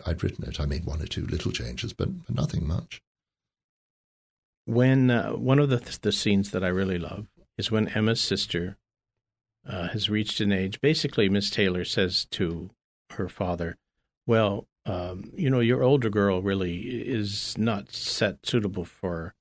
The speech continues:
Speaker 2: going on to university, but finding a, a suitable husband would be a wise choice."
Speaker 1: Yes.
Speaker 2: So, um, the way they do <laughs> that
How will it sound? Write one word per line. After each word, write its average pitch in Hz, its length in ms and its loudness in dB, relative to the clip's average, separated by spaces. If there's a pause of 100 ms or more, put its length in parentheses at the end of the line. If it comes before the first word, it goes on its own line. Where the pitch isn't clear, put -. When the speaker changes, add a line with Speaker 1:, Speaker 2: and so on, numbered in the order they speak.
(100)
Speaker 2:
going 92 220 0
on 90 140 -2
to 87 80 -8
university, 98 540 0
but 92 180 -2 (880)
finding 156 440 2
a, 104 300 -2 (160)
a 98 140 -2
suitable 123 340 0
husband 156 640 -2
would 185 160 -8
be 85 100 -2
a 80 80 -2
wise 78 440 -6
choice." - 560 -12 (380)
Speaker 1:
Yes. - 360 -2 (480)
Speaker 2:
So, 123 580 4
um, 107 600 2
the 113 100 6
way 156 220 8
they 170 180 6
do 185 220 6
<laughs> - 180 2
that - 460 2